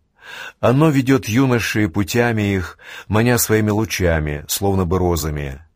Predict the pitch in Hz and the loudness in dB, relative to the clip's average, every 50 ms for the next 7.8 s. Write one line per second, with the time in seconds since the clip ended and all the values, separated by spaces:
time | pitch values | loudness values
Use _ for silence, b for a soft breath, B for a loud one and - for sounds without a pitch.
0 | _ _ _ B B B B B B B B B - 123 143 165 170 151 139 127 | _ _ _ B B B B B B B B B 2 4 4 4 4 4 2 0
1 | 113 - - - - - 90 82 78 80 87 101 95 - - 135 135 123 117 110 | 0 -2 -4 -4 -2 0 0 0 2 2 2 0 0 0 0 0 0 2 0 0
2 | 107 107 - - 107 101 90 113 156 - - - 98 85 76 69 65 B B B | 0 -2 -2 -2 -2 -2 -2 -2 -4 -4 -2 -2 -2 -2 -2 -4 -8 B B B
3 | B B B B B B - 120 113 - 165 160 147 127 139 135 123 123 123 120 | B B B B B B -2 -2 -2 0 0 0 0 2 0 0 2 2 0 2
4 | 120 113 - - - - - 117 110 110 120 127 127 - 107 98 87 87 101 98 | 0 0 -2 -4 -6 -4 0 0 0 2 0 0 0 0 -2 -2 0 0 0 0
5 | 87 90 90 82 101 104 95 87 80 98 101 104 107 104 98 - - 98 90 - | 0 0 -2 0 0 0 0 0 0 0 2 2 2 0 -2 -2 -4 -4 -4 -4
6 | - 95 95 92 92 107 107 - - 98 92 101 95 - 95 90 85 - - 90 | -2 0 0 0 0 0 -2 -2 -2 -2 -2 -2 -2 -2 -4 -4 -4 -4 -4 -4
7 | 101 95 92 98 - - - 107 101 95 87 80 71 67 - - | -2 -2 -2 -2 -4 -4 -2 -2 0 0 0 0 -2 -4 -8 -16